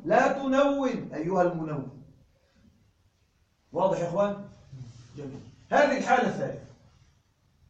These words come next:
إذا كانت الصفة على وزن فعال أو مفعل،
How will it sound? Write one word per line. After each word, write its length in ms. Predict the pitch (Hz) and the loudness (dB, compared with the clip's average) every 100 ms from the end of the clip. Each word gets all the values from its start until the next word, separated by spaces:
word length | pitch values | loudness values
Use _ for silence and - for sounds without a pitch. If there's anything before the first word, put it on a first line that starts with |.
| _ _ _ _ _ 180 | _ _ _ _ _ -8
إذا 220 | 156 165 | -4 -2
كانت 380 | 196 202 180 - | 2 2 2 -4
الصفة 460 | - 165 127 - | -8 -10 -10 -12
على 100 | - | -6
وزن 220 | 160 139 | -4 -4
فعال 300 | 147 151 180 | -8 -4 -2
أو 180 | 175 165 | 0 -2
مفعل، 540 | 233 208 254 285 - | -2 0 4 2 0